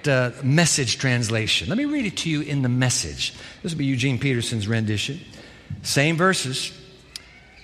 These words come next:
Put 'em on the screen for you so you can follow it along. This, this feels friendly. Let's read it together.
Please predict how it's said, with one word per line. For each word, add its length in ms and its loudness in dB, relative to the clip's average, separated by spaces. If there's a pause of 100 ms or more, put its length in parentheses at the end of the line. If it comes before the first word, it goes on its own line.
(160)
Put 80 2
'em 100 4
on 80 4
the 40 2
screen 260 2
for 160 0
you 60 2
so 100 0
you 40 0
can 100 0
follow 320 2
it 40 0
along. 360 0 (280)
This, 200 4
this 200 4
feels 380 4
friendly. 480 0 (1040)
Let's 160 0
read 120 4
it 60 -4
together. 360 0